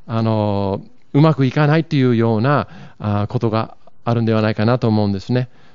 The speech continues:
そして、この偉大になるっていうのは、あの、完全に悪いもんだ-、ではないと思います。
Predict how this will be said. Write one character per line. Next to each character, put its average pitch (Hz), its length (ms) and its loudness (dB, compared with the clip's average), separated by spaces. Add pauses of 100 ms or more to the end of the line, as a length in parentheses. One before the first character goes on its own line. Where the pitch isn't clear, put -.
(140)
そ 196 200 0
し - 120 -6
て、 196 220 4
こ 196 180 2
の 175 160 4
偉 170 140 2
大 226 240 4
に 285 120 6
な 233 120 6
る 277 80 4
っ 269 40 4
て - 160 -2
い 156 60 6
う 135 60 4
の 113 140 4
は、 175 280 2 (460)
あ 139 180 2
の、 123 180 4
完 311 300 4
全 311 140 6
に 262 100 8
悪 196 260 6
い 247 60 4
も 147 140 4
ん 123 40 0
だ-、 147 160 0
で 156 200 2
は 190 100 4
な 185 80 2
い 165 80 0
と 135 80 2
思 151 240 4
い 175 40 6
ま 156 120 6
す。 113 240 0